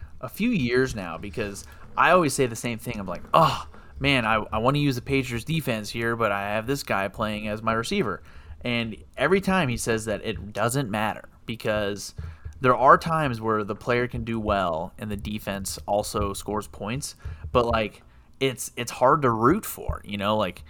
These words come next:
it's very, like, the only way that you can have a good player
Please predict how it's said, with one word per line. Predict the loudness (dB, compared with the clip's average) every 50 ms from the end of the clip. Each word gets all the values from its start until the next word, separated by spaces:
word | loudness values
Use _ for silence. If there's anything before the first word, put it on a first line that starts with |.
| -6 -2
it's | 0 0 2
very, | 4 6 6 8 6 6 4 2 0 -4 -6 -8 -14 -18 -20 -20 -20 -20 -20 -20 -20 -20 -4 -2
like, | -2 2
the | 4 4 6
only | 6 6 6
way | 6 6 4 4
that | 2 0
you | 0
can | -2 -4 -6
have | -2 -2 -2 -2
a | -2
good | -6 -8 -6 -2 0 2 2 2 0 -2 -4 -6 -10 -18 -16 -16
player | -8 -4 -2 -2 0 2 2 2 2 0 -2 -4